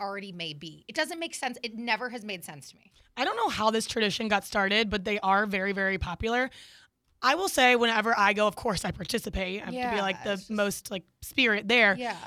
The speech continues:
Speaker 2: But I somehow always get, like, a cute, ugly sweater, if you know what I mean. Like, I'll make it sexy somehow.
Speaker 1: Yeah.
Speaker 2: Like, one time I got a weird, like, sweater dress. It was ugly, but it was, like,
Speaker 1: Yeah.
Speaker 2: very form-fitting, and I wore, like,
Speaker 1: Yeah.
Speaker 2: thigh-high boots.
Speaker 1: Yeah.
Speaker 2: So, like, made it cute.
Speaker 1: Okay, that, I think that's, like, more, that's, like, more appropriate, I feel like.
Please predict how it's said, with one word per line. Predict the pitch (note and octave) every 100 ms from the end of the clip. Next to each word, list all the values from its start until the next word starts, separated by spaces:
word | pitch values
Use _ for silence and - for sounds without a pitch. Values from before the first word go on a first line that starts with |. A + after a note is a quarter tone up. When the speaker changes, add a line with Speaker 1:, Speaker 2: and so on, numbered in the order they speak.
| -
Speaker 2:
But | D4
I | G4
somehow | - - F4 E4+ D#4+ D#4+
always | B3+ B3+ A3+
get, | A#3+
like, | A#3+ A3
a |
cute, | - - C4 B3 -
ugly | G#3+ G3+ F#3
sweater, | G#3 F#3+
if | E3+
you | G#3
know | G3+
what | G3
I | F#3+
mean. | F#3 G3+
Like, | A3+
I'll | C4
make | C4+ C#4 -
it | C#4 -
sexy | - A3+ - G#3
somehow. | - G3 F3 -
Speaker 1:
Yeah. | A3+ - -
Speaker 2:
Like, | B3+
one | D4+
time | E4
I | C#4+
got | C4
a |
weird, | A#3 A#3+
like, | A3 -
sweater | - A#3 A3
dress. | G#3 G#3 E3+ -
It | B3+
was | B3 A3 - _ -
ugly, | C4+ C4 A3 F#3+ G3 - _ _
but | A#3+
it |
was, | A#3
like, | A#3+
Speaker 1:
Yeah. | A3+
Speaker 2:
very | G#3
form-fitting, | - C#4+ C4+ B3+ C4+ B3+ B3 A#3+
and |
I | G#3
wore, | G#3
like, | G3 A3+
Speaker 1:
Yeah. | A#3+
Speaker 2:
thigh-high | G3+ A3 G3+
boots. | F#3 C#4+ C4 C4 B3+ - -
Speaker 1:
Yeah. | D4+ D4
Speaker 2:
So, | D4
like, | B3+
made | A#3 B3
it | G#3
cute. | - A3 - -
Speaker 1:
Okay, | F4 E3+ D#3+ F3+
that, | A#3 A3+
I | A#3+
think | D4 C4
that's, | A#3+ A3+
like, | A3+ G#3+
more, | G#3 F#3 E3 D3+ - _
that's, | A3 A3+ A3+
like, | D4
more | A3+ G3
appropriate, | E3+ E3 C#3+ C#3+ C#3
I | C#3
feel | -
like. | - - _